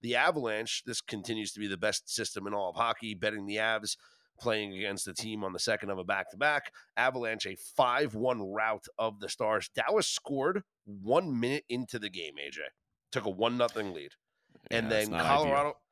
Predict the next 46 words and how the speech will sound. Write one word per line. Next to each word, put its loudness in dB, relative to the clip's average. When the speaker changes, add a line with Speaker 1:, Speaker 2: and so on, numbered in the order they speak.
Speaker 1:
and 0
Colorado 4
tied 4
it -4
one 6
minute 6
later. -4
<laughs> 2
Speaker 2:
Didn't 2
matter. 4
Speaker 1:
You 2
know 6
Speaker 2:
Love 10
Speaker 1:
what -2
Speaker 2:
it. 0
Speaker 1:
sucks, 4
though, -2
is 2
if -4
you -4
bet, 0
and, -10
and -8
we -10
don't -4
wanna, -2
uh, -4
you -12
know, -12
we -10
don't -10
feel -12
bad -2
for -14
people, -14
but, -12
like, -10
if -18
you -14
bet -4
the -14
over -2
six -4
and -6
a -6
half, -4